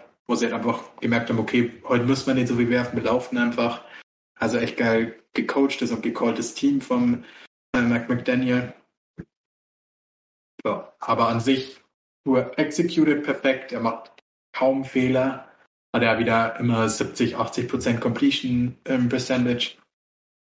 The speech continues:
Ich find, der hat halt so ein bisschen den Playstyle, das man ja im College so gesagt hat, ähm,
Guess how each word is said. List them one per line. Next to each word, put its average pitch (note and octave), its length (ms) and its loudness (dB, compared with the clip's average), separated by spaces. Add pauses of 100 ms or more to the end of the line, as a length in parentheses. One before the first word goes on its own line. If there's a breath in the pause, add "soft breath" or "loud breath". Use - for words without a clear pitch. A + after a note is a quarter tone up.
(320)
Ich A#2+ 140 -2
find, - 260 -4 (300)
der A#2+ 80 4
hat A#2+ 60 4
halt B2+ 160 2
so B2+ 80 2
ein A#2+ 80 2
bisschen B2+ 340 0
den A#2 180 0 (680)
Playstyle, C3 880 2
das C3 160 -2
man A#2+ 100 4
ja A#2 160 0
im A2+ 100 -2
College C#3 300 2
so A#2+ 160 -2
gesagt A2+ 340 0
hat, - 380 -6
ähm, A2+ 540 -2